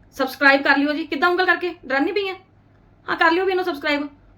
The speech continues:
ਪਚਰ ਪਚਰ ਕਰਕੇ ਖਾਣਾ ਤੇ ਪੈਰ ਘੜੀਸ ਕੇ ਤੁਰਨਾ ਸਿੱਖੋ ਇਹਦੇ ਤੋਂ। ਸਿੱਖੋ, ਸਿੱਖੋ। ਠੀਕ ਹੈ? ਆ ਜਿਹੜੇ ਐਕਸ਼ਨ ਜੇ ਮਾਰਦੀ ਪਈ ਆ ਬਾਹਾਂ ਜੀਆਂ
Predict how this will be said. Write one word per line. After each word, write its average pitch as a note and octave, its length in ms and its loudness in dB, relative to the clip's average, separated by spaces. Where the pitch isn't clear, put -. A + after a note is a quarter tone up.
ਪਚਰ D4 240 -2
ਪਚਰ D#4+ 200 -2
ਕਰਕੇ D4 440 -4
ਖਾਣਾ C#4 300 0
ਤੇ C#4 120 -6
ਪੈਰ C#4 300 -2
ਘੜੀਸ C#4 300 -6
ਕੇ C#4+ 120 -4
ਤੁਰਨਾ C#4 380 -4
ਸਿੱਖੋ F4+ 340 -2
ਇਹਦੇ D4+ 120 2
ਤੋਂ। - 120 -10
ਸਿੱਖੋ, D#4+ 240 -4
ਸਿੱਖੋ। D#4 440 -10
ਠੀਕ C#4 100 -2
ਹੈ? G4 40 2
ਆ C4+ 60 2
ਜਿਹੜੇ D4 120 2
ਐਕਸ਼ਨ C#4+ 340 0
ਜੇ E4 80 0
ਮਾਰਦੀ C4 340 4
ਪਈ C4+ 160 -2
ਆ - 40 -4
ਬਾਹਾਂ A#3 240 0
ਜੀਆਂ D4 200 0